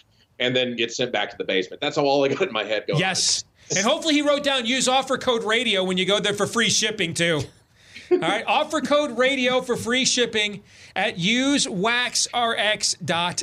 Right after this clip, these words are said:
Speaker 2: com. All right? I, I mean, you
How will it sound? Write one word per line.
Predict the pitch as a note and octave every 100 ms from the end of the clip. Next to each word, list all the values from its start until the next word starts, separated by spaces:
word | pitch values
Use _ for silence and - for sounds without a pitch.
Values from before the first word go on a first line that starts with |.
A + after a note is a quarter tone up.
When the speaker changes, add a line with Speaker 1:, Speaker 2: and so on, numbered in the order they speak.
| -
Speaker 2:
com. | - D3+ B2+ F#2+ F2+ _
All | C#3
right? | C#3+ G#3 C4 - _ _ _ _ _ _ _ -
I, | C4+ -
I | D4
mean, | D#4 C#4 C4+
you | C4 C4